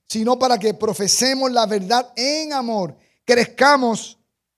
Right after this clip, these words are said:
en todo en Cristo. ¿Qué es qué? ¿Quién es la cabeza? ¿Quién es el jefe? Ahí no dice Popín. ¿Qué dice ahí? Cristo, de quien todo el cuerpo, la iglesia,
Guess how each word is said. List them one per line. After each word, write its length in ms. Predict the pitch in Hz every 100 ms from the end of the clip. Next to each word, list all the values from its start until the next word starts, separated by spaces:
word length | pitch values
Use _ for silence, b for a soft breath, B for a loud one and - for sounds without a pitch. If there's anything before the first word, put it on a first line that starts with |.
| _ _ _ _ _ -
en 320 | 254 226 -
todo 340 | 269 277 285 277
en 220 | 269 240
Cristo. 600 | - 247 254 - - 185
¿Qué 140 | 226 247
es 80 |
qué? 360 | - 294 311 - _ _ _ _ _ _ _ _
¿Quién 140 | 240
es 60 | 247
la 100 | 247
cabeza? 640 | 233 240 277 302 302 185 _ _ _ _ _ _ _ _ _ _
¿Quién 160 | 214 240
es 60 |
el 80 | 240
jefe? 480 | 226 285 240 320 - _ _ _ _ _ _ _ -
Ahí 160 | 202
no 80 | 233
dice 180 | 240 247
Popín. 480 | 247 254 269 254 240
¿Qué 140 | 226
dice 160 | 240 240
ahí? 360 | 277 311 - _ _ _ _
Cristo, 640 | - 233 220 - 196 175 127 b b
de 180 | 226 196
quien 300 | 233 214 -
todo 240 | 294 330
el 100 | 285
cuerpo, 460 | 254 226 170 190 175
la 80 | 196
iglesia, 600 | 208 202 - 175 151